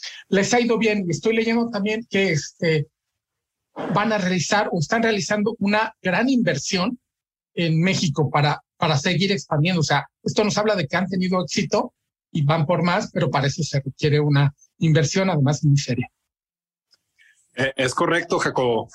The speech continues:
Speaker 2: Nosotros en, en el último mes levantamos una ronda de capital de siete millones de dólares para crecer internacionalmente. Y mucho de la apuesta está, está colocada en México, ¿no? La verdad es que vemos que es un mercado inmenso,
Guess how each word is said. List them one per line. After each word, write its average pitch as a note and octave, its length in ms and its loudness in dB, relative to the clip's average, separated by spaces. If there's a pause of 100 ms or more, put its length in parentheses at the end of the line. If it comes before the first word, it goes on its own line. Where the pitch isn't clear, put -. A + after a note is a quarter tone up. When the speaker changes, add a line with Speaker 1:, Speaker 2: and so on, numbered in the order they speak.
Speaker 2:
Nosotros C3 680 -2 (120)
en, A#2+ 760 0 (220)
en A#2 120 -4
el B2 120 0
último D#3+ 320 0
mes D3 320 -2
levantamos B2+ 540 -2
una C#3+ 120 2
ronda C#3 260 0
de C#3+ 60 -2
capital C3+ 580 -4 (520)
de G#2+ 320 -2
siete C3 340 -2
millones C3 380 2
de B2+ 80 0
dólares C#3 600 -2
para A#2 300 -2
crecer B2 560 0 (520)
internacionalmente. A#2+ 1200 -2 (880)
Y B2 420 0
mucho D3+ 420 0
de F#3+ 80 0
la D3+ 80 0
apuesta D#3 320 -4
está, D#3 680 -2
está B2+ 220 -6
colocada C3+ 380 -2
en C3 80 -2
México, A2 400 -6
¿no? B2 120 0
La B2+ 120 0
verdad A#2+ 160 0
es C3+ 80 -6
que D3+ 80 -2
vemos C#3+ 260 0
que C3+ 160 0
es B2+ 180 -6
un C#3+ 60 -4
mercado B2 340 -2
inmenso, C#3 720 0